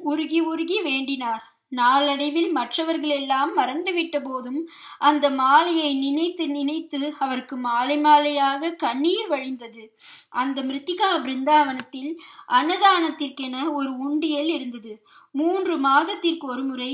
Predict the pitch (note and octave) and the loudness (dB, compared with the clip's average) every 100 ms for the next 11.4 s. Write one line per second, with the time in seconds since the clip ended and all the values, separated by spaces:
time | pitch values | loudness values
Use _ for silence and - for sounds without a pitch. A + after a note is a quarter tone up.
0 | E4+ C4 B3+ B3 C#4 C#4+ C#4+ C4+ D4 B3+ | -4 -6 -8 -10 -6 -4 -4 -6 -4 -4
1 | A#3 C#4+ - A#3 - _ _ _ G3+ - | -4 -8 -10 -14 -16 _ _ _ -16 -12
2 | A#3 A3+ B3 A#3 C#4+ D4+ C4 B3 B3 C4+ | -12 -10 -10 -6 -4 -4 -4 -8 -8 -8
3 | F4 - - _ E4+ F4 F#4 F#4+ F#4+ C#4 | -8 -12 -20 _ -4 -2 -2 -2 -2 -2
4 | C4 C#4+ G4+ E4+ D4+ C4 A#3+ C4 E4 - | -4 -4 -4 0 -2 -2 -6 -6 -6 -8
5 | - A3 B3+ F4 A4 A4+ G#4 D#4+ D4 C4 | -8 -4 0 0 -2 -2 0 0 0 -4
6 | C#4 D4 C#4+ D#4+ A3+ A3 C#4 E4+ A4+ D4+ | -2 -2 -2 -2 -2 0 -2 -2 -2 -4
7 | C4+ B3+ A#3+ G#3+ - _ - - - B3+ | -4 -6 -8 -10 -16 _ -20 -8 2 4
8 | C#4 C4+ - - - D#4+ G#4 A#4+ A#4 G#4+ | 4 0 -8 -18 -4 0 0 -2 -2 2
9 | D#4 D#4 F4 G4+ F4 - D4+ C#4 D4+ F#4 | 6 6 4 -2 -4 -4 -2 -2 0 -2
10 | G#4+ - C4+ C#4+ E4+ G#4+ E4 C4+ B3+ A#3 | -2 0 0 0 -2 -2 -2 -2 -2 -2
11 | A3+ G#3+ C4 | -2 -2 -2